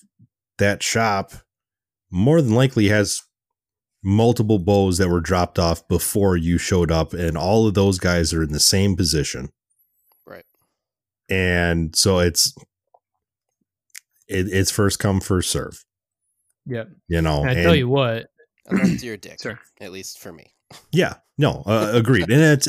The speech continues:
Speaker 1: I mean, if it's something that can be handled quickly, that's
Speaker 2: Yeah.
Speaker 1: one thing.
Speaker 2: It's like,
Speaker 1: It,
Speaker 2: "Hey, I need
Speaker 1: it
Speaker 2: a peep tied in," and you're super nice. Yeah, I'll toss it in real
Speaker 1: You know,
Speaker 2: quick. Nope,
Speaker 1: if you're
Speaker 2: nope.
Speaker 1: coming in and going like, "Man, my, my arrow flight's all over the place. I need you to do a full tune-up."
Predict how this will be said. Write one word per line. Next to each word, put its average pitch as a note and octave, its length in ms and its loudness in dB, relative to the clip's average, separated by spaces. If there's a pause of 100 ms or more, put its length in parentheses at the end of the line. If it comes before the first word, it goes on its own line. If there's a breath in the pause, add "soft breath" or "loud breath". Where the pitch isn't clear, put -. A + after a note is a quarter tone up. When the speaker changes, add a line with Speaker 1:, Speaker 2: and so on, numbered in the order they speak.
Speaker 1:
I E3 80 2
mean, D#3 140 6
if D3+ 140 4
it's D3 120 2
something F3 280 2
that C#3 120 2
can B2+ 140 0
be A#2 100 4
handled A2+ 480 0
quickly, D#3+ 540 -2 (560 soft breath)
that's C3+ 260 2
Speaker 2:
Yeah. C#3 60 2
Speaker 1:
one C3+ 160 2
thing. B1 260 -6 (680 soft breath)
Speaker 2:
It's - 100 -20
like, G#2 140 -12
Speaker 1:
It, G#2+ 120 2
Speaker 2:
"Hey, G#2 80 -6
I - 20 -10
need G#2+ 100 0
Speaker 1:
it G2 80 -4
Speaker 2:
a F#2 40 -20
peep G2+ 240 -18
tied F#2 260 -10
in," F2+ 200 -14
and F2+ 100 -16
you're F2+ 100 -16
super F#2 260 -18
nice. F2+ 340 -14
Yeah, F2+ 160 -18
I'll F2 180 -20
toss - 280 -18
it E2 80 -18
in - 80 -20
real - 120 -8
Speaker 1:
You G2+ 80 2
know, F2 180 0
Speaker 2:
quick. - 180 -16
Nope, F#2 160 -18
Speaker 1:
if G2+ 140 0
you're C3+ 140 2
Speaker 2:
nope. - 80 -8
Speaker 1:
coming A#2+ 240 4
in A2+ 160 4
and G#2 140 2
going G2 340 4
like, F2+ 200 2
"Man, G2+ 280 2
my, F2 280 0
my F#2 160 -2
arrow A2 240 4
flight's G2 340 0
all F#2 160 2
over G#2+ 180 2
the G#2 100 2
place. G2 320 0
I F#2 60 0
need G2 240 2
you F2+ 120 -4
to F2+ 40 0
do F#2+ 120 4
a E2 60 4
full F2+ 260 0
tune-up." D2+ 360 -4